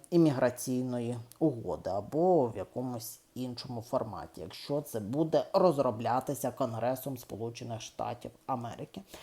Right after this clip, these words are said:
Далі Гарріс говорила про захист свобод і, в принципі,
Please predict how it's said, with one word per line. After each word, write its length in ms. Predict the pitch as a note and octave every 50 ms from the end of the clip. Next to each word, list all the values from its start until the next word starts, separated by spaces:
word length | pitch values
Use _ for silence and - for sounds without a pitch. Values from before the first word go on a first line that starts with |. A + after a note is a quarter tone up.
| - - - - -
Далі 220 | - C4+ C4 G3 D3+
Гарріс 460 | C3+ B2 C#3+ C3+ B2 A#2 A2+ G#2+ -
говорила 560 | B2 B2 A#2+ B2 B2+ A#2+ B2 A#2 G#2 G#2 F#2+
про 300 | - - - A#2+ A2+ G#2+
захист 680 | G#2 A#2+ C#3 C3 B2 - - - A#2 - - - - -
свобод 760 | - - D#3+ D#3+ F3 F#3 F#3+ G#3+ C#4 D4+ E4 E4 - - - - _ _ _ _ _ _ _ - - - - - - - - -
і, 220 | - G3 G3+ A3 G#3
в 60 | F3
принципі, 680 | - - D#3+ E3 E3+ E3+ - D3+ C3 - - B2 A#2